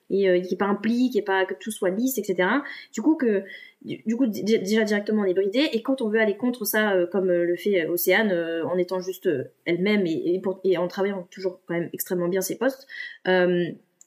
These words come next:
bah, du coup, il y a ce côté, il y a de la pression, en fait. Alors que on devrait pouvoir juste, euh, en fait, si j'ai envie de poster mon corps et parler d'autre chose, euh, enfin, voilà, tu vois, c'est, ça devrait être normal, mais on a quand même, avant de le faire, cette question de, « Bon, qui est-ce qui va me tomber dessus ? » Enfin, on va me tomber dessus d-,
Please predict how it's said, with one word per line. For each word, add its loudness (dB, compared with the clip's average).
bah, 2
du 0
coup, 2
il 4
y 4
a 2
ce 0
côté, -4
il 0
y 4
a 2
de 2
la 2
pression, 0
en 0
fait. -6
Alors 0
que 2
on 0
devrait 2
pouvoir 0
juste, -4
euh, 2
en -10
fait, 0
si -4
j'ai -2
envie 0
de -12
poster -2
mon 0
corps 0
et 2
parler -4
d'autre -4
chose, -2
euh, -2
enfin, -4
voilà, 0
tu -10
vois, 0
c'est, 0
ça -2
devrait 2
être -2
normal, 4
mais 2
on 2
a 2
quand 0
même, 2
avant 2
de 4
le 2
faire, 2
cette -2
question -2
de, « -2
Bon, -4
qui -4
est-ce -2
qui 2
va 4
me 0
tomber 0
dessus ? » -2
Enfin, -6
on 2
va 4
me 2
tomber 0
dessus -4
d-, -6